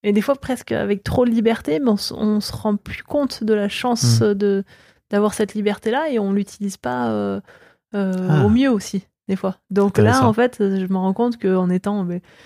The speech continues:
Speaker 1: plus carré sur des choses, ben, ben, ça me permet aussi de beaucoup plus profiter les moments où, où, euh, je
Speaker 2: Hmm.
Speaker 1: vais aller chercher ce, ce, ce recueil de liberté.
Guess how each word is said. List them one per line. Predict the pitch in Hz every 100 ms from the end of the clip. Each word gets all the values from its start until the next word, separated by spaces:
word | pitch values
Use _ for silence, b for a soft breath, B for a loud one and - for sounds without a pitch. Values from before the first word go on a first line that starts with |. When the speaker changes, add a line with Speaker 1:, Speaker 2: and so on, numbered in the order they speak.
| b b
Speaker 1:
plus | -
carré | 196 196 208 226
sur | - 190
des | 180
choses, | 180 226 262
ben, | 202 175
ben, | 180
ça | 180 185
me | 180
permet | 185 196 220
aussi | 196 214
de | 190
beaucoup | 175 190 214 - _
plus | - 208
profiter | - - 214 - 190 247
les | 233
moments | 190 202 233
où, | 214 185 185 180 -
où, | 190 185 175
euh, | 175 170
je | 156
Speaker 2:
Hmm. |
Speaker 1:
vais | 180
aller | 175
chercher | - 175 - 208
ce, | - 180
ce, | - 175 170 B B B B B
ce | - -
recueil | 165 175 - 214 202
de | 185
liberté. | 185 202 - 247